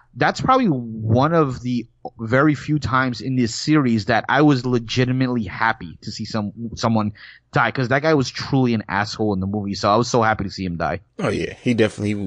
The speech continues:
Speaker 2: he, he de-, especially with that, the bit of detail that you just, uh, gave us from the produ-, producer's cut, um, he definitely deserved it. So, uh, yeah, yeah, that, that, that's probably the best kill maybe in the whole series.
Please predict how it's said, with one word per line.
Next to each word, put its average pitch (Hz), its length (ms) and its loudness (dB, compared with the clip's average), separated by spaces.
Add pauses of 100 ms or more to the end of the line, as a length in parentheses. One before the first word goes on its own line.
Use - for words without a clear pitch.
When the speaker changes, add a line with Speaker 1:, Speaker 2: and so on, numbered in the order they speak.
(100)
Speaker 2:
he, 104 120 -4
he - 80 -
de-, 95 240 2
especially 98 440 0
with 85 200 -2
that, 87 200 -4 (140)
the 85 140 -6
bit 85 240 -2
of 85 80 -6
detail 85 560 -2 (240)
that - 200 -10
you - 80 -8
just, - 440 -6
uh, 87 220 -4
gave 90 260 -2
us 90 100 -4
from 85 200 -4
the 85 80 -4
produ-, 85 380 -6 (220)
producer's 92 540 -2
cut, 85 280 0 (380)
um, 76 360 -6 (140)
he 127 120 0
definitely 98 320 2
deserved 87 440 -2
it. - 60 -12
So, - 140 -2 (140)
uh, 82 40 2
yeah, 71 300 -2 (180)
yeah, - 220 -8
that, 90 260 -4
that, 85 240 -2 (140)
that's 90 240 -8
probably 85 240 -2
the 87 80 -4
best 87 260 -2
kill 90 220 -2
maybe 92 260 -2
in 87 80 -2
the 82 60 -2
whole 90 160 -2
series. - 460 -6